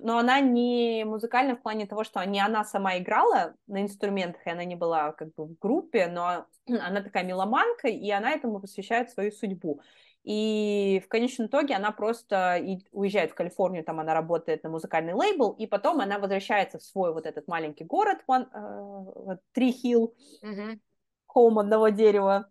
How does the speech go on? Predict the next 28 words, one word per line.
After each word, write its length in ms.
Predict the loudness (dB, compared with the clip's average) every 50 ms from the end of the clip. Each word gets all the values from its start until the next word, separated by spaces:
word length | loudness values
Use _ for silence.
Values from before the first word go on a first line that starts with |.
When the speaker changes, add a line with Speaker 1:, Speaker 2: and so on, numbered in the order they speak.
| _ _ _ _ _ _ _ _ _ _ _ _ _ -2
Speaker 1:
и 720 | 0 2 2 4 4 4 4 4 4 4 4 4 2 4 4
там 180 | 6 6 6 4
открывает, 520 | 2 -2 -2 0 2 4 4 4 4 2 -2
как 160 | -12 -14 -10
бы, 720 | -6 -4 -2 0 0 2 2 2 2 0 0 -2 -4 -8 -12 _ _ -14
э, 340 | -10 -8 -6 -4 -2 -2 0
локал, 760 | 2 4 6 6 6 6 4 4 4 6 6 4 2 0 -4 _ _ _ _ _ _ _ -4
э, 200 | 0 0 0 0
студию 920 | -2 -6 -12 _ 0 0 0 2 4 4 4 4 4 4 4 2 2 2 0
звукозаписи. 960 | -2 -2 -2 0 2 4 8 8 8 6 6 0 -12 -20 -20 -20 -20 -20 _ -10
Speaker 2:
Да. 100 | -6 -2
Speaker 1:
Мне 180 | 0 2 2 2
Speaker 2:
Мгм. 20 |
Speaker 1:
кажется, 320 | 4 2 2 2 0 -4 -6
прикольно 400 | -6 -4 0 0 0 2 2 2
бы 100 | 0 0
было, 200 | 0 0 -2 -2
если 300 | -2 -2 -2 -4 -4 -2
бы 120 | 2 4 4
у 120 | 4 4
Лейн 260 | 4 2 2 0 -4 -8
что-то 320 | -6 -4 -4 -2 -2 -2
такое 360 | -4 -6 -2 0 0 2 2 0
было, 220 | 0 0 0 0
если 360 | 0 0 -2 -2 -4 -4 -4
бы 100 | -2 -2
она 160 | 0 0 -2
открыла 360 | -4 -4 -4 -4 0 0 0